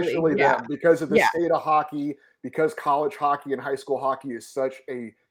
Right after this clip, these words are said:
Speaker 1: huge part of the hockey culture in that state. Uh, this, I'm sure, bringing a hometown guy in
Speaker 2: Mm-hmm.
Speaker 1: is gonna make a lot of the folks in the state of hockey very happy.
Speaker 2: Yeah. So it, it's, it's one of those things where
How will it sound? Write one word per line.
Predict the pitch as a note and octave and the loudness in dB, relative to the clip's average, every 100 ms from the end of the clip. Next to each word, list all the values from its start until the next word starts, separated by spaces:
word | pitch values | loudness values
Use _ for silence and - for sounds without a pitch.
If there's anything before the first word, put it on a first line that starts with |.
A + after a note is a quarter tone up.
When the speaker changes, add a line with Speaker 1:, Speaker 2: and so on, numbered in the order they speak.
| _ | _
Speaker 1:
huge | - D#3+ E3+ - | -12 -6 -6 -8
part | - C#3+ D3 C#3+ | -2 0 0 0
of | C3+ B2 | -4 -4
the | |
hockey | B2 B2+ B2 | -2 -2 -4
culture | A#2 C3 B2 B2+ B2 | -4 -4 -2 -6 -6
in | |
that | B2 A#2+ | -6 -10
state. | - C3 B2 A#2+ _ _ _ _ - | -8 -6 -6 -8 _ _ _ _ -6
Uh, | B2+ B2 B2 B2 | -4 -4 -6 -4
this, | D#3 D3 - | -4 -2 0
I'm | D3 | 0
sure, | - F#3 E3+ D#3+ D3 - _ _ | 0 4 6 6 4 -8 _ _
bringing | D3 A#2 F3 G#3 G3 | -16 0 2 4 0
a | |
hometown | - E3+ F#3 E3+ D#3+ D3+ | 2 2 2 0 0 0
guy | C#3 C3 B2+ B2 - | 2 2 2 -2 -4
in | C#3+ C3 A2+ | -6 -6 -6
Speaker 2:
Mm-hmm. | D#3+ E3 D3+ C#3+ C#3+ | -8 -6 -6 -6 -6
Speaker 1:
is | C3+ | 0
gonna | D#3+ D3+ | 0 0
make | C#3+ | 0
a | C#3 | -2
lot | B2 C#3+ C#3+ - | 0 2 2 2
of | C3+ A#2+ | -4 -6
the | |
folks | A#2+ C#3 C3 - | -6 -2 -2 -4
in | C3 | -10
the | C3 | -10
state | - - E3+ | -6 0 4
of | E3 C#3 | 2 2
hockey | B2 B2 A#2 A2+ | -2 -2 -10 -4
very | C3+ B2+ | -2 -2
happy. | A#2+ A2 - _ _ _ _ _ _ _ _ | -4 -8 -8 _ _ _ _ _ _ _ _
Speaker 2:
Yeah. | - - - _ | -4 -2 -4 _
So | - B3+ B3 | -2 4 6
it, | B3 | 6
it's, | C4+ - | 2 -2
it's | C#4+ C4+ | -6 0
one | D#4+ | 2
of | |
those | E4+ E4+ | 4 2
things | D4 C4+ | 0 4
where | C4+ A#3+ - | 6 6 2